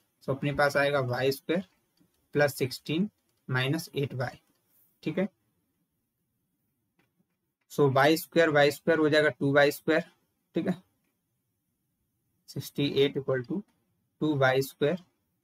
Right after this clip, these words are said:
and this minus four y and minus eight y हो जाएगा minus twelve y and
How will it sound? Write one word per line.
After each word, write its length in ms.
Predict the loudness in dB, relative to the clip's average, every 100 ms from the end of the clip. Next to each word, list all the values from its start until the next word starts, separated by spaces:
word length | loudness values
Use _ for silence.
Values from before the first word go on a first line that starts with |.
| _ _ -4
and 440 | -2 -2 -4 -6 0
this 220 | -2 0 0
minus 400 | 0 2 -2 -4
four 160 | -2 0 2
y 100 | 0 -2 _ _ _ _ -4
and 180 | -2 0
minus 340 | 0 -2 -2
eight 220 | -2 2
y 160 | 2 2
हो 100 | 0
जाएगा 340 | 0 0 -2 -6 _ _ -6
minus 360 | -4 -4 -6 -2
twelve 280 | 0 0 0 -2
y 60 | -4 _ _ _ _ _ _ _ _ _ _ _ _ _ _ -6
and 320 | -4 -4 -4